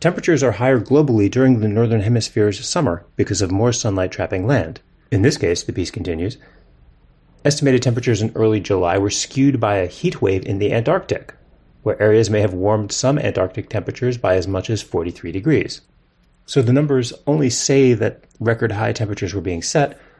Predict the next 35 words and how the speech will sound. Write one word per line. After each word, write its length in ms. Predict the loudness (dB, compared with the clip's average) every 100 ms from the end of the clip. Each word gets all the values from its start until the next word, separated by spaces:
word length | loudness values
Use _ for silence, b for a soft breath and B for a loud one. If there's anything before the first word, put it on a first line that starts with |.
| -8
because 680 | -8 -2 2 2 2 -2
the 300 | 0 0 0 0
coldest 380 | -2 -2 -4
place 220 | -4 -4 -4
on 220 | -8 -4
Earth 380 | -2 -2 -6 _ _ _ -10
was 580 | -4 -2 -2 -4 -10 _
having 460 | -8 -4 -4 -6 -10 -8
a 80 | -2
heat 200 | 0 2
wave 400 | 0 0 -4 -12 -20 _ _ -6
in 160 | -4 -2
the 80 | -2
middle 260 | -4 -4
of 100 | -4
winter 320 | -6 -4 -6 -8
there. 280 | -10 -12 -20 _ _ _ _ _ _ -4
Thank 280 | -2 0
you, 240 | 2 2 2
Steve 440 | -2 -2 -2 -2
Malloy, 480 | -4 -2 0 0 -2 -12
Senior 380 | -8 -2 0 2
Legal 260 | 0 0 0
Fellow 380 | -2 -2 -2 -2
at 220 | -4 -6
the 140 | -6 -4
Energy 240 | -4 -4
and 100 | -4
Environment 480 | -2 -2 -2 -4 -4
Legal 240 | -4 -4 -6
Institute, 460 | -8 -10 -10 -10 B B B B
for 180 | -4 -2
sharing 420 | -2 -2 -2 -2
that 220 | -2 -6 -8
perspective. 640 | -8 -2 -4 -4 -14